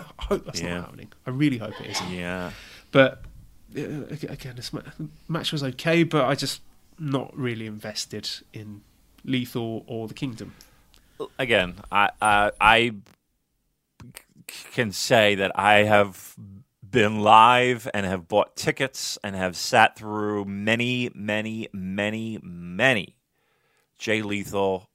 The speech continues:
Speaker 2: matches. And the majority of, majority of them have been either good, some very good, some even great, right?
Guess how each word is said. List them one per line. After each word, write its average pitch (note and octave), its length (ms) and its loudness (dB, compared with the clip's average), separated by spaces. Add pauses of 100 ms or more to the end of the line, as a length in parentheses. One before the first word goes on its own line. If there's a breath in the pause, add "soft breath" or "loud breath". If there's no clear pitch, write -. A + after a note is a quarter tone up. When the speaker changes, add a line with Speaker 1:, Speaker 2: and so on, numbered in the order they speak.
(160)
Speaker 2:
matches. - 560 -8 (300)
And F#2 280 -4
the F2+ 60 -6
majority G2 640 2
of, G#2 160 -6
majority A2 480 -2
of A2 80 -4
them A#2 140 -2
have F2+ 180 -8
been F2 300 -8 (400 soft breath)
either F#2 340 -8 (140)
good, D3+ 420 4 (800)
some G2+ 400 -2
very A2 460 6
good, E3 380 4 (600)
some - 420 0
even A2+ 320 -6
great, E2+ 300 -8 (540)
right? F#2 220 -12